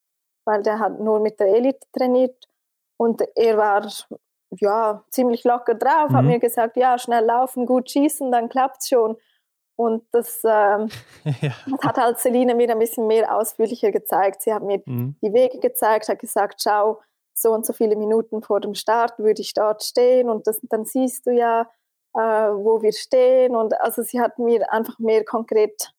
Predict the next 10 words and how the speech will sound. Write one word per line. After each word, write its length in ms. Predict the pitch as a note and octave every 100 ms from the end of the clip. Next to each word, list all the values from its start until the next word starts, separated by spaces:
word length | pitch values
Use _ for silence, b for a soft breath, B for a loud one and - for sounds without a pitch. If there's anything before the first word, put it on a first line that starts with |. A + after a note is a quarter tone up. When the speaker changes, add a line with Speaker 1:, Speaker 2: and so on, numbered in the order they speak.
| _ _ _ _ -
Speaker 1:
äh, 320 | A3+ G#3+ G3+ G#3
wirklich 280 | A#3+ A#3 -
die, 140 | G4
die 160 | - G#4+
Abläufe 500 | A3+ A#3 A3 A3 A3+
vor 200 | - A3
dem 140 | G#3
Wettkampf 480 | G#3 - G#3+ G3+ -
gezeigt. 580 | G3 - - - - _
Speaker 2:
Mhm. 280 | B2 A2+ C3